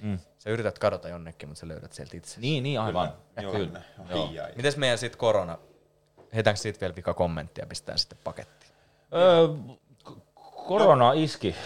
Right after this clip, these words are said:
Speaker 3: Korona iski, dokabiliteetti erittäin kohdillaan.
Speaker 1: Mm. Ei tässä mitään, tää on ihan hyvä, hyvä olut. Ostakaa korona. <laughs>
Speaker 2: Samaa mieltä.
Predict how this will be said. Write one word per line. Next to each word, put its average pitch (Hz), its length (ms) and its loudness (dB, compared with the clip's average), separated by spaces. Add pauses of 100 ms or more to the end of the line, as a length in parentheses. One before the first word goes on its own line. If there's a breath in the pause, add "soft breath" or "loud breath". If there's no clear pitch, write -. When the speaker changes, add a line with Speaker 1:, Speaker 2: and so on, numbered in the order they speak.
(380 loud breath)
Speaker 3:
Korona 139 320 -4
iski, 131 360 -6
dokabiliteetti 98 760 -6
erittäin 95 380 -8
kohdillaan. 87 420 -8 (200)
Speaker 1:
Mm. 165 260 -4 (760)
Ei 123 140 2
tässä 101 180 0
mitään, 104 300 2
tää 113 200 6
on 101 80 6
ihan 120 180 6 (120)
hyvä, 113 280 2 (280)
hyvä 98 140 2
olut. 104 400 2
Ostakaa 98 300 -2
korona. 101 360 8 (460 loud breath)
<laughs> - 400 -18
Speaker 2:
Samaa 120 260 2
mieltä. 87 320 -8